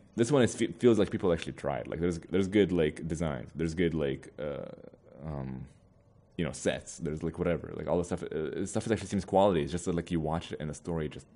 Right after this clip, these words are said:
washes over you. You don't know what's going on. Like, He-Man is, like, barely distinct from any of his other compa-, companions. He's, like, part of the ensemble, and, like,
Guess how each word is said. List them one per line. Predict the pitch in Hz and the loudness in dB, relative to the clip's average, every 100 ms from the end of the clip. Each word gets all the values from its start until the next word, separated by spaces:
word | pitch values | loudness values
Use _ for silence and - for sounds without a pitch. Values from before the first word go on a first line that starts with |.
| - | -6
washes | 73 71 78 | -2 -2 -4
over | 80 73 | -6 -4
you. | 69 71 | -6 -6
You | |
don't | 73 78 | -6 -4
know | |
what's | 73 - | -6 -6
going | 73 76 | -6 -4
on. | 71 69 | -6 -6
Like, | 62 - - - | -6 -10 -16 -18
He-Man | - 95 95 87 85 | -6 2 4 4 4
is, | 78 - - | 2 -4 -6
like, | 65 69 - - - - _ _ _ _ 85 | -4 -4 -10 -20 -20 -20 _ _ _ _ -6
barely | 76 82 87 85 | 4 6 8 6
distinct | 80 - 78 78 - | 2 0 -2 -2 -4
from | - 76 69 | -4 -4 -2
any | 78 76 | -2 0
of | |
his | 76 | -2
other | 71 71 | -2 -2
compa-, | 71 76 - - | -4 -8 -8 -8
companions. | - 80 78 82 76 64 67 | -8 -6 -2 -2 -2 -4 -6
He's, | 76 | -4
like, | 71 67 - | -4 -4 -4
part | 73 | -4
of | 73 | -2
the | 67 | -4
ensemble, | 69 73 71 65 | -4 -4 -2 -2
and, | 60 67 | -4 -6
like, | 62 57 - | -6 -8 -12